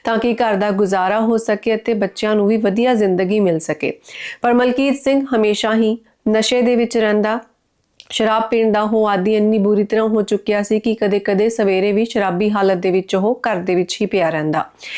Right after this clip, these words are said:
ਇਹ ਸਾਰੇ ਹਾਲਾਤਾਂ ਨੂੰ ਜਦੋਂ ਕਰਮਜੀਤ ਕੌਰ ਦੇ ਵੱਲੋਂ ਬਦਲਦਾ ਹੋਇਆ ਨਾ ਦੇਖਿਆ ਗਿਆ, ਤਾਂ ਉਸਨੇ ਸੋਚਿਆ ਕਿ ਕਿਉਂ ਨਾ ਮੈਂ ਹੀ ਕੋਈ ਕੰਮ ਕਰਾਂ।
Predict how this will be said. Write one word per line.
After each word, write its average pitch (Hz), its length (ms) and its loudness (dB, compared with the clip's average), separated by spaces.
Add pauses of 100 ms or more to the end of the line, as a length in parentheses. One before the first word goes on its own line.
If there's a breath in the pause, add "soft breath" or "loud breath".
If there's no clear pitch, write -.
(340 loud breath)
ਇਹ 277 60 2
ਸਾਰੇ 294 280 0
ਹਾਲਾਤਾਂ 247 480 2
ਨੂੰ 247 140 4
ਜਦੋਂ 226 400 2
ਕਰਮਜੀਤ 220 520 0
ਕੌਰ 214 260 0
ਦੇ 220 140 -2
ਵੱਲੋਂ 214 280 2
ਬਦਲਦਾ 202 460 2
ਹੋਇਆ 208 260 0
ਨਾ 196 220 2
ਦੇਖਿਆ 196 440 0
ਗਿਆ, 190 220 0
ਤਾਂ 202 160 -2
ਉਸਨੇ 196 320 0
ਸੋਚਿਆ 196 440 0
ਕਿ 196 220 -2
ਕਿਉਂ 190 220 0
ਨਾ 185 200 0 (160)
ਮੈਂ 202 220 2
ਹੀ 208 160 0
ਕੋਈ 202 200 0
ਕੰਮ 160 300 -4
ਕਰਾਂ। - 240 -6